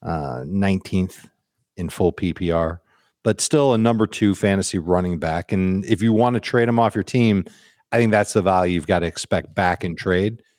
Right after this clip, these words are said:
And if you're trying to trade for him, you should probably aim a little bit lower than that. Give, what would you give up for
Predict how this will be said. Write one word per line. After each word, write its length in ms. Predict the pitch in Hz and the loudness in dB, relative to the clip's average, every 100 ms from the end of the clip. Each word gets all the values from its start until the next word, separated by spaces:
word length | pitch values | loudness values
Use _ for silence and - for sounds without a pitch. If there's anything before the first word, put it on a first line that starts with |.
| _ - | _ -8
And 100 | 98 | -4
if 80 | 104 | -4
you're 80 | |
trying 240 | 95 110 101 | -2 0 -2
to 60 | |
trade 240 | - 104 - | 0 -2 0
for 320 | - 107 131 | 0 2 2
him, 320 | 147 143 156 - | 2 -2 -6 -8
you 80 | 101 | -10
should 160 | - | -10
probably 340 | - 160 214 135 | -4 -2 0 0
aim 140 | 113 | 0
a 60 | 98 | 2
little 220 | 104 101 | 2 2
bit 140 | 92 | 0
lower 400 | 82 87 87 78 | -2 0 0 0
than 180 | 71 71 | -6 -10
that. 220 | 71 76 | -10 -8
Give, 180 | - 87 | -6 -6
what 200 | 104 127 | -2 0
would 100 | 127 | 0
you 100 | 117 | 0
give 180 | 107 107 | 2 2
up 160 | 110 - | 0 0
for 300 | 101 90 | 0 2